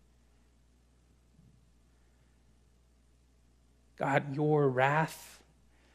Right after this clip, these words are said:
comes into this world out of love for us, because you seek to destroy all things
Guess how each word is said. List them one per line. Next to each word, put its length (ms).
comes 320
into 260
this 220
world 400
out 160
of 140
love 340
for 320
us, 440
because 320
you 140
seek 440
to 80
destroy 640
all 240
things 420